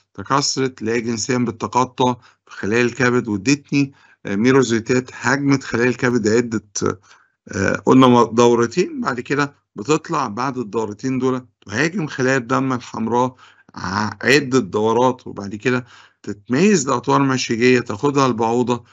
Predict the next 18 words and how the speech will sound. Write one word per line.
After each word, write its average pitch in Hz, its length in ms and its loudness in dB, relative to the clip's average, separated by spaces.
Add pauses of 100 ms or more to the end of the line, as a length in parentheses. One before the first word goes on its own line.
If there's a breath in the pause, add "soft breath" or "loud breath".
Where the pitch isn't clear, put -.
(200 soft breath)
تجويف 135 440 -4
مادة 123 400 -2
البعوضة 113 420 2
بقى، 120 220 0 (360 loud breath)
آه، 104 140 -4
هنا 139 320 4 (120)
تتكون 127 480 0
أمشاج 113 280 -2
المذكرة 123 500 -2
وأمشاج 120 260 -4
المؤنثة 120 640 -2 (280 soft breath)
اللي 98 100 -8
هتندمج 113 500 0
مع 117 140 2
بعض 120 200 0
تديني 113 400 0
الزيجوت، 113 480 2
ثم 131 440 0